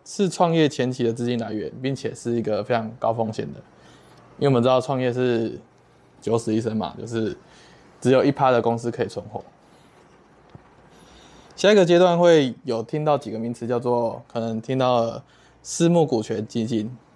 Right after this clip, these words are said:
那私募股权基金呢，它是创业比较中后期之后，你有一定的规模之后，私募股权基金会参与你的这个投资，投资你的公司。比如说现在 Uber、Airbnb 等等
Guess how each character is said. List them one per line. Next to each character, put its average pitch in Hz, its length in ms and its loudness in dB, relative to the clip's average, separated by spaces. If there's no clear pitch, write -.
那 175 140 2
私 202 160 4
募 214 100 6
股 156 140 4
权 127 160 4
基 139 100 2
金 143 180 0
呢， 131 300 2
它 135 100 0
是 131 320 -2
创 185 220 2
业 165 160 6
比 113 80 0
较 135 180 4
中 139 200 0
后 147 160 2
期 104 160 -6
之 113 160 -8
后， 123 140 0
你 123 100 -2
有 123 100 0
一 113 40 0
定 139 160 0
的 120 80 -2
规 127 180 2
模 113 180 -2
之 110 140 -10
后， 117 260 0
私 - 160 0
募 160 80 4
股 143 140 2
权 117 140 4
基 127 80 -2
金 127 180 -2
会 135 140 2
参 127 240 -2
与 117 120 0
你 104 160 -6
的 107 280 -10
这 120 100 2
个 113 180 4
投 113 220 2
资， 120 300 -2
投 120 160 2
资 131 120 0
你 117 60 0
的 110 60 -6
公 113 180 -4
司。 117 300 -2
比 117 80 0
如 117 40 4
说 135 120 4
现 135 140 2
在 131 280 2
Uber、 117 480 0
Airbnb 120 680 2
等 113 180 -4
等 110 160 -2